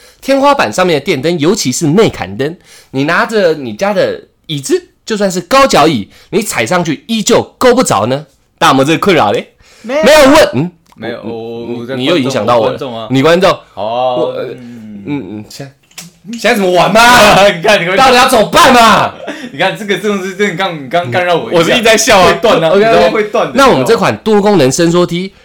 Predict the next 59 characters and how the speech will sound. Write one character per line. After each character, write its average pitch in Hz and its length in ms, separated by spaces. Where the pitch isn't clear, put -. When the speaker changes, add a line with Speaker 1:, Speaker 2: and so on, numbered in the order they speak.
Speaker 1:
有 180 160
两 226 220
段 175 220
变， 131 380
两， 143 240
两 147 240
段 139 520
变 233 180
形， 117 360
它 254 160
可 247 140
以 123 160
是 220 340
成 139 240
为 143 100
倒 151 280
V 165 200
型， 104 360
是 208 420
可 - 120
以 196 220
两， 160 140
两 117 240
对 214 180
情 - 280
侣 170 240
一 254 100
起 - 240
站 190 180
上 165 160
去， 147 140
在 208 160
上 190 220
面。 170 300
Speaker 2:
哪 113 220
个 123 100
梯 160 180
子 120 180
啊？ 110 140
Speaker 1:
两 120 160
Speaker 2:
哪 123 100
个 127 80
梯 151 160
子 147 140
不 110 120
是 135 200
两 113 140
个 120 120
情 127 180
侣 113 80
可 180 100
以 165 120
一 110 100
起 104 40
站 107 180
上 98 120
去 101 120
的？ 90 80
Speaker 1:
哎。 - 20